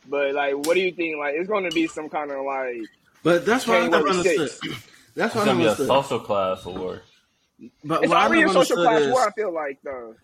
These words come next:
Speaker 2: what I never understood is
Speaker 3: Oh,
Speaker 2: why
Speaker 3: yeah.
Speaker 2: would the whites be mad at anybody other than the government? The poor white, go attack the government again.
Speaker 3: No,
Speaker 2: Go
Speaker 3: 'cause
Speaker 2: fuck
Speaker 3: the
Speaker 2: with
Speaker 3: prop-,
Speaker 2: them.
Speaker 3: the propaganda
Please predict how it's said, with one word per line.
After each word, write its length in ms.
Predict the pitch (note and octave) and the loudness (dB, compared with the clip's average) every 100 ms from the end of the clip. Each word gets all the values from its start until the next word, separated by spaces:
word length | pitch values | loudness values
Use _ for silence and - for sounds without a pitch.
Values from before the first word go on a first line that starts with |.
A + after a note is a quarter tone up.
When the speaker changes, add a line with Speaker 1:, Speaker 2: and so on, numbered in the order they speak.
| _ _ | _ _
Speaker 2:
what 140 | B2+ D3+ | -6 0
I 100 | F#3+ | 0
never 220 | G#3+ F3+ | 0 -2
understood 460 | E3+ D#3 - D#3 D3 | 0 -2 0 0 0
is 180 | C3+ | 0
Speaker 3:
Oh, 40 | A#2+ | 2
Speaker 2:
why 220 | F2+ - | 4 4
Speaker 3:
yeah. 100 | E2+ | 2
Speaker 2:
would 220 | D3 - | 0 -2
the 80 | C3 | -8
whites 320 | A#2+ D3 D3+ | -4 -4 -4
be 160 | A2+ C3 | -4 -4
mad 440 | B2 C3+ C3+ B2+ | -2 -4 -4 -6
at 200 | - A#2 | -6 -10
anybody 520 | C3+ C#3+ C3+ B2+ B2 A2+ | -6 -4 -2 -2 -4 -4
other 240 | B2+ C3 | -4 -4
than 180 | A#2+ A#2 | -4 -4
the 80 | G#2 | -4
government? 580 | A#2+ C#3+ A2 E2+ G2 | -4 -4 -6 -8 -10
The 60 | A2+ | -10
poor 240 | A#2 E3 E3+ | -6 -2 0
white, 220 | F3+ D3 | 0 2
go 240 | D#3 F3+ | 2 2
attack 340 | D3 - F#3 F3 | -2 -2 -4 -4
the 80 | D3+ | -4
government 380 | E3+ D3+ D3 | -4 -2 -4
again. 280 | B2 G#2 F#2+ | -4 -6 -4
Speaker 3:
No, 160 | A#2 D3+ | 2 2
Speaker 2:
Go 180 | D#3+ E3 | 2 -2
Speaker 3:
'cause 100 | D3 | 0
Speaker 2:
fuck 0 | |
Speaker 3:
the 120 | C3 | 0
Speaker 2:
with 60 | A2+ | 4
Speaker 3:
prop-, 200 | D3+ C3+ | 2 2
Speaker 2:
them. 80 | A#2+ | -6
Speaker 3:
the 60 | A2+ | 0
propaganda 760 | D3+ A#2+ A2 C#3 D#3+ G#2+ G2+ | 0 0 -4 -6 -4 -8 -10